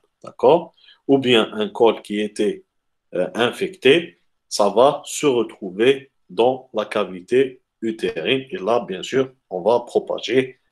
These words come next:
ces germes-là, euh, à l'intérieur du, de l'utérus.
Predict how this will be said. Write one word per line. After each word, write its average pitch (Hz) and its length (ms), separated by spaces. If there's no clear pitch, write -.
ces - 280
germes-là, 98 720
euh, 92 240
à 123 140
l'intérieur 104 720
du, 120 480
de 139 340
l'utérus. 104 720